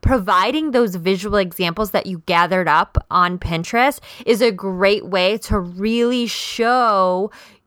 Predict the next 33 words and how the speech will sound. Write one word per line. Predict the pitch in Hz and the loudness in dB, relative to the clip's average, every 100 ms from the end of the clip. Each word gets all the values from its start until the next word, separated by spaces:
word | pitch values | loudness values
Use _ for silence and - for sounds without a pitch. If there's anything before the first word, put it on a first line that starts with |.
| _ _ _ _ _ | _ _ _ _ _
both | 226 247 - | -2 0 -4
you | 190 233 392 302 254 - | -6 -2 0 0 -2 -4
and | 254 392 466 | -2 0 0
your | 320 196 | 0 0
employee | 196 220 190 175 175 220 339 - - _ | -2 -2 0 -2 -2 -4 -6 -14 -20 _
what | 196 202 269 262 247 - - - _ | -12 -4 0 2 0 -4 -14 -16 _
you | 220 240 | -2 -2
want, | 190 214 190 - | 0 2 2 2
what's | 190 214 247 | 0 0 -2
acceptable. | 240 - 202 - 214 196 190 185 | -4 -2 -2 -2 -4 0 2 2
This | 175 254 269 | 2 0 0
is | 262 202 | -6 -2
the | 202 | -2
goal. | 180 185 147 110 | 2 2 2 0
This | 160 196 - | -2 -6 -4
is | 233 208 | -4 0
what | 214 | 2
I | 214 196 | 2 2
want | 175 190 180 | 0 0 0
for | - 196 | -2 -2
the | 180 175 170 - - - - - | 0 0 0 -6 -20 -20 -20 -8
dress | 185 196 185 | 0 0 -2
code | - 196 170 | -6 -8 -6
to | 190 | -8
be | 165 185 170 | -6 -6 -6
and | 165 | -2
that | 180 160 | -2 -2
sort | 196 175 | -6 -8
of | |
thing. | 190 175 170 | -6 -8 -2
Visuals | 214 202 233 254 240 | -2 -2 -2 0 2
are | 202 | 0
very | 170 180 180 185 185 180 | 0 -2 0 0 -2 -4